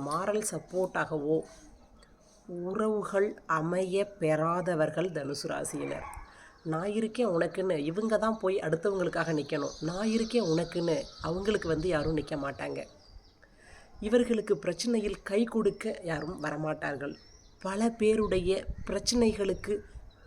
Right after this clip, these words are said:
தீர்வு கொடுப்பதில் தனுசு ராசியினர் வல்லவர்களாக இருப்பார்கள். எந்த சூழ்நிலையிலும் தன்னை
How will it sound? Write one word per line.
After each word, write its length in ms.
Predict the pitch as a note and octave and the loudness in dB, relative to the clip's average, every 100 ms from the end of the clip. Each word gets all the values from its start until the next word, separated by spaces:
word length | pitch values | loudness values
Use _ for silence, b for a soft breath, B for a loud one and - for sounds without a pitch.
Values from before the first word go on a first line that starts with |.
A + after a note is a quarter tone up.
| - | -2
தீர்வு 400 | B3+ C#4 C4 B3 | 4 6 6 2
கொடுப்பதில் 840 | A3+ F3+ F#3+ - F3+ E3 F3+ - - C#3+ | 0 2 2 2 0 2 0 -2 -8 -2
தனுசு 440 | E3 F3+ F3 G3 | 0 0 -2 0
ராசியினர் 720 | E3 D#3 D#3 E3+ D#3+ D#3 D#3 - D#3+ | 2 2 0 0 2 2 0 -6 -4
வல்லவர்களாக 840 | D#3 E3+ F#3 F3 E3 D#3 D3 D#3+ D#3 | -2 -2 0 0 2 2 2 0 -2
இருப்பார்கள். 640 | D#3 D#3 C#3+ D3 - - - - B B B B B E3+ | -2 -4 -6 -8 -8 -8 -8 -12 B B B B B 0
எந்த 500 | F3 G3+ A#3 B3 A3+ | 0 2 2 2 4
சூழ்நிலையிலும் 960 | - B3+ C4 A#3+ G#3 F#3 D#3 G3+ A3 | 2 0 0 4 4 4 2 0 -2
தன்னை 440 | - F3 F3 F3+ | -4 -2 0 -2